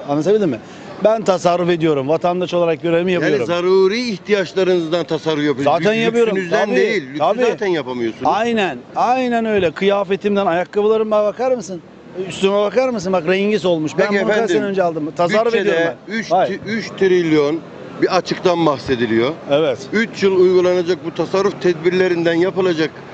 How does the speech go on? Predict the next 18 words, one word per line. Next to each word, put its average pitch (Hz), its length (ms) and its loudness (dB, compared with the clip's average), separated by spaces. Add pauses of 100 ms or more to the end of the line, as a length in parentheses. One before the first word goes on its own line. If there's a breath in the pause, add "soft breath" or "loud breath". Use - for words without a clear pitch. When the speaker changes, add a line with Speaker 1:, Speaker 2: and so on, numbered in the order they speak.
(200)
Speaker 2:
tasarruf 185 540 2
da 208 60 4
yüz 190 420 -2
milyar 175 460 0 (960)
olduğu 127 520 2
Speaker 1:
Şimdi 156 280 -2
yüz 180 360 2
milyar - 20 -
Speaker 2:
söyleniyor. 220 420 0
Speaker 1:
T 185 200 0
L 175 140 -2
değil 226 180 -4
mi? 139 180 -2 (320)
Speaker 2:
Söyleniyor. 190 440 0
Ben 226 160 -2 (180)
sorumu 226 300 0
tamamlayayım. 170 540 0 (440)
Ee, 180 400 2